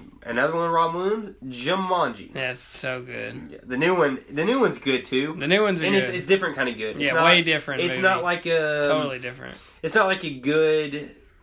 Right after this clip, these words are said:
Speaker 1: like the other one. It's funny good.
Speaker 2: The original one is more like of a dark.
Speaker 1: Yeah, and I, I
Speaker 2: Like,
Speaker 1: like the original one.
Speaker 2: yeah,
Speaker 1: I thought
Speaker 2: it's
Speaker 1: it was great.
Speaker 2: suspense movie. The new one's more
Speaker 1: Yeah.
Speaker 2: comedy.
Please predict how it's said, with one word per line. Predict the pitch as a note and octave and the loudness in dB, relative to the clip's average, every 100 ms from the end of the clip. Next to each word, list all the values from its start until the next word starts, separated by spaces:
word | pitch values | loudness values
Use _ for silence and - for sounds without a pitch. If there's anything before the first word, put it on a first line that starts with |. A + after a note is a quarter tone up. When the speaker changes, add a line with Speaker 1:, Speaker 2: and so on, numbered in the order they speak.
| _ _ - | _ _ -18
Speaker 1:
like | C#3+ C3+ B2+ A#2+ | -2 2 2 -2
the | B2+ B2+ B2+ | -12 -4 -2
other | C3+ | -2
one. | A#2 | -2
It's | A2+ B2+ | -6 -8
funny | - - D#3+ C3+ | -4 2 4 2
good. | A2 G#2+ G2 | -4 -8 -2
Speaker 2:
The | E3 | 4
original | F#3+ A#3 A3 F#3+ | 4 4 4 2
one | E3+ | 2
is | D3+ | -2
more | D#3 D3+ | 0 0
like | C#3+ C3+ | 0 -2
of | |
a | B2+ | -8
dark. | B2+ C#3+ C#3+ C3 A#2+ - - | 0 2 4 0 -6 -18 -16
Speaker 1:
Yeah, | C#3 C3+ C#3+ A2 G2+ - | -10 0 2 2 -4 -4
and | B2 | 0
I, | D3 | 2
I | - | 2
Speaker 2:
Like, | D#3+ | 2
Speaker 1:
like | D3 - | 0 -2
the | G2+ | -12
original | G2 F#2+ G#2 | -14 -14 -12
one. | G2+ | 0
Speaker 2:
yeah, | D#3 | 0
Speaker 1:
I | G#2 | 0
thought | |
Speaker 2:
it's | G2+ | -8
Speaker 1:
it | G2+ | -14
was | G2 | -10
great. | A2+ A#2 | -8 -8
Speaker 2:
suspense | G2 C#3+ - D3+ C#3+ C3+ - | -8 -10 -4 -4 -4 -8 -14
movie. | - C3+ C3 B2+ | -10 -8 -8 -4
The | C3+ D3+ | -2 -2
new | D3+ D#3 | -2 -4
one's | C#3 C3+ | -6 -10
more | B2+ B2+ - A2 | -10 -10 -12 -12
Speaker 1:
Yeah. | A2+ A2 G#2+ _ | -10 -8 -10 _
Speaker 2:
comedy. | - C3 B2+ B2+ | -8 -8 -6 -12